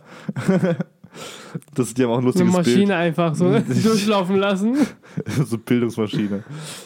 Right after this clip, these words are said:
Speaker 1: Äh, die sehen halt auch alle sehr lustig aus. Und,
Speaker 2: <laughs>
Speaker 1: äh, ja, aus Glaubens- und Gewissens-, äh, Gründen haben sie gesagt, dass sie, sie keine,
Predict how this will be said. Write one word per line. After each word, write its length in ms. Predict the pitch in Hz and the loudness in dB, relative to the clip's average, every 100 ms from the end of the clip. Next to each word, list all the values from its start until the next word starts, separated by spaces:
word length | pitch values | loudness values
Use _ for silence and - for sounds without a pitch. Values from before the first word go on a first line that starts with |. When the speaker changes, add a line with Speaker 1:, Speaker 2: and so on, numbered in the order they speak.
| - - | -20 -8
Speaker 1:
Äh, 220 | - 107 | -2 -2
die 80 | 113 | 0
sehen 120 | 127 | 0
halt 100 | 131 | 0
auch 80 | 110 | 0
alle 240 | 104 127 | 0 0
sehr 120 | 113 117 | 0 0
lustig 340 | 113 110 104 | 0 -2 0
aus. 400 | 104 113 117 - - 165 - - | 0 0 -4 -4 -2 -2 -2 -4
Und, 480 | 110 110 - 277 120 | 0 2 4 2 0
Speaker 2:
<laughs> 1400 | 254 - - - - - - - - 50 50 - - 76 | -2 -4 -12 -18 -20 -20 -20 -14 -10 -10 -10 -8 -6 -2
Speaker 1:
äh, 100 | 120 | 0
ja, 80 | 143 | 2
aus 160 | 135 - | 0 0
Glaubens- 480 | 127 143 143 120 | 2 2 -2 -4
und 200 | 127 127 | -2 -2
Gewissens-, 580 | 110 117 123 120 104 - | 0 0 0 -2 -4 -4
äh, 720 | 69 98 95 92 92 92 95 | -2 0 0 0 0 0 -2
Gründen 580 | 92 110 107 98 92 90 | -2 -2 0 -2 -4 -2
haben 180 | 98 95 | -2 -2
sie 100 | 90 | -2
gesagt, 400 | 92 92 90 92 | -2 0 0 -2
dass 120 | 90 | -4
sie, 100 | 95 | -4
sie 220 | 92 90 | -4 -4
keine, 420 | - 104 95 90 | -2 -2 0 -2